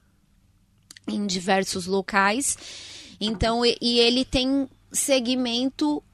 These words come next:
em diversas áreas, não só nessa área da pessoa com deficiência. Aqui em Mogi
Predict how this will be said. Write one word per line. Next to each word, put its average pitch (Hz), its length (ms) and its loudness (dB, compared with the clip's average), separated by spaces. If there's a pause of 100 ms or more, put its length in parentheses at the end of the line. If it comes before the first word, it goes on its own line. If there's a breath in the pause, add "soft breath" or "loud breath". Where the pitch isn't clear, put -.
(140)
em 269 360 2
diversas 247 800 0
áreas, 185 640 2
não 190 300 -6
só 214 500 -2 (300 loud breath)
nessa 208 400 -2
área 190 400 0
da 190 140 -6
pessoa 190 480 -8
com 208 180 -12
deficiência. 202 840 -6
Aqui 214 300 -6
em 214 80 -4
Mogi 226 640 -4